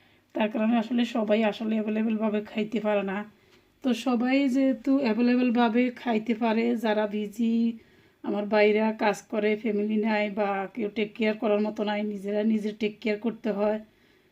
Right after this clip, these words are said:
তাদের জন্য বিশেষ করে এটা কাজে আসবে। আর আমার বোনেরাও যারা বিজি, তাদের জন্য, তাদের ফ্যামিলির জন্য এটা ভালো কাজে আসবে। তো এই যে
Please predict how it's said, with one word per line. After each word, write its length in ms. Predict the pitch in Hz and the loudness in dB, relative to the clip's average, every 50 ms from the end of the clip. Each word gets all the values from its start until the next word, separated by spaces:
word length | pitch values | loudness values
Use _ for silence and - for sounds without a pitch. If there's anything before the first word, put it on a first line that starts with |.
| _ _ _ | _ _ _
তাদের 340 | - - 208 202 220 240 240 | -2 0 2 4 4 4 4
জন্য 240 | 233 240 233 226 226 | 6 6 6 4 4
বিশেষ 360 | 214 214 202 196 214 208 - | 2 0 -2 -2 -2 -4 -2
করে 180 | - 233 214 214 | -2 0 0 2
এটা 140 | 202 208 | 2 2
কাজে 380 | 208 208 214 196 190 190 202 202 | 2 2 0 0 0 2 2 2
আসবে। 320 | 202 196 202 196 202 214 | 2 2 0 0 0 2
আর 200 | 202 196 196 196 | 2 2 0 -2
আমার 280 | 196 190 202 202 202 202 | -4 -4 -4 -4 -4 -4
বোনেরাও 440 | 196 208 214 208 214 214 220 226 233 | -4 -4 -2 -2 0 0 0 0 0
যারা 240 | 220 220 208 214 202 | 2 2 2 0 0
বিজি, 480 | 208 208 202 190 220 226 233 269 262 - - _ _ _ _ _ _ _ _ - | -2 -4 -4 -2 0 2 2 2 0 -2 -10 _ _ _ _ _ _ _ _ -4
তাদের 360 | - 202 196 196 208 226 220 | -2 -2 0 2 2 2 2
জন্য, 320 | 208 226 226 214 214 214 214 | 2 2 2 2 2 0 0
তাদের 260 | 220 214 202 214 208 | 0 0 0 0 -2
ফ্যামিলির 440 | 214 233 202 202 208 214 226 233 214 | -2 -2 -2 -2 0 0 0 0 2
জন্য 200 | 226 220 214 214 | 2 0 0 0
এটা 360 | 220 202 185 208 208 220 220 - - _ _ - | 0 0 0 2 0 0 -2 -6 -10 _ _ -6
ভালো 220 | 226 202 196 196 | -4 -4 -2 -4
কাজে 360 | 196 - 208 208 196 196 202 196 | -4 -2 0 0 0 2 0 0
আসবে। 380 | 196 185 185 185 196 208 226 226 - - _ _ _ _ _ _ _ _ _ _ _ _ _ _ _ _ | 0 -2 -4 -2 -2 0 0 -2 -4 -10 _ _ _ _ _ _ _ _ _ _ _ _ _ _ _ _
তো 400 | - 247 226 226 226 226 226 240 | 0 2 2 4 2 2 2 0
এই 300 | - - 226 226 240 233 | 0 0 2 2 2 2
যে 360 | 220 233 247 262 262 262 240 | 2 2 2 2 2 2 0